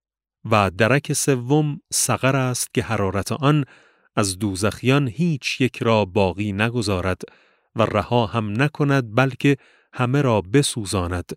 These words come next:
و بشره و پوست بدن مردم را داغ کند و متغیر گرداند. و درک چهارم حطمه است و از آن شراره‌هایی بلند شود که هر یک از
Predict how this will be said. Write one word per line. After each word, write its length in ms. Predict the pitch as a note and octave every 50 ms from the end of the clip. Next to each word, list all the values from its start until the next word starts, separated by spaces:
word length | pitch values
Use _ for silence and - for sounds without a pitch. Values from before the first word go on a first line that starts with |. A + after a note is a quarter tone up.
| - _ _ _ _ _ _ _ -
و 80 | A2+
بشره 680 | F2+ F#2 - - - - - A2+ A2 A#2+ C3+ C#3+ C#3 C3+
و 140 | A#2+ A#2 A#2+
پوست 500 | - - - D#3 D3+ C3 - - - -
بدن 420 | A#2+ G#2+ A2+ G#2 G#2 B2 C3 C3
مردم 460 | A#2+ A2+ G#2 G2 F2+ A2+ A2+ A2+ A2
را 180 | G#2+ A2 G#2 G2 - - _ _ _ - A#2+ G#2
داغ 300 | A#2+ A#2+ B2 C3+ C3+ - _ _
کند 460 | - - C3 C3 C3+ C#3 C3 C#3 C#3+ - _ _ _ _ _ G2 G2 G#2
و 340 | A2 A2 A#2 B2 B2+ C3
متغیر 880 | B2+ A2+ G#2 - - A#2 G2 G2+ G#2 F#2+ F2+ F2 F2 A2 B2+ B2+ G#2 F#2 F2+
گرداند. 680 | E2 F#2+ F#2+ F2 - - - F2 D#2 D#2+ D2+ - - - - _ _ _ _ _ _ _ _ _ _ _ _ _ _ _ _ _ _
و 240 | A2+ A2+ G#2+ G2+ F#2
درک 460 | F2 F#2 A2+ A#2 B2 C#3+ D3+ - -
چهارم 680 | C#3+ - - C3 B2 C3+ C3+ C3 B2+ D#3 D#3+ E3 D#3+ - _ - _ _ _
حطمه 480 | - - A2+ - - A#2 A2+ G#2 A#2
است 560 | C3 A#2 F#2 D#2+ D#2 D#2+ - - - - - A#2 - _ _ _ _ _ _ _ _ -
و 100 | G#2+ G#2
از 220 | G2 G2 F#2 G#2 - -
آن 260 | C#3+ C#3+ D3+ D3 C#3
شراره‌هایی 840 | - - - B2 A2 A2+ A2 G#2+ A2 G2+ F2 A#2 D3 D3+ - D3 C3
بلند 440 | A#2 C3 B2+ B2 B2 B2+ B2 A#2+
شود 380 | - - C3 B2 A#2+ C3+ B2+ -
که 120 | - -
هر 200 | - - D3 D3+
یک 240 | D3+ C#3 C#3 C3+ -
از 180 | A#2+ G#2+ F#2